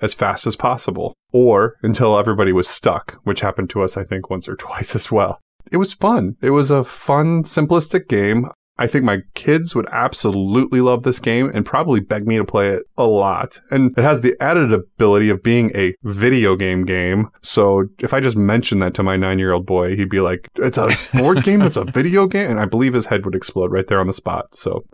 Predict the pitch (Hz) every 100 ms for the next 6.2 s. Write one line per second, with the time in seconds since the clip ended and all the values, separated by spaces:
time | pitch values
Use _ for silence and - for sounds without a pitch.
0 | _ - 135 147 151 - 196 185 202 165
1 | - 135 160 185 196 202 202 196 196 190
2 | 202 220 214 127 113 - 151 160 156 156
3 | 156 151 151 _ - 131 - 160 143 147
4 | 147 139 131 131 123 123 - 110 107 107
5 | 104 101 101 98 95 - - - 95 87
6 | 85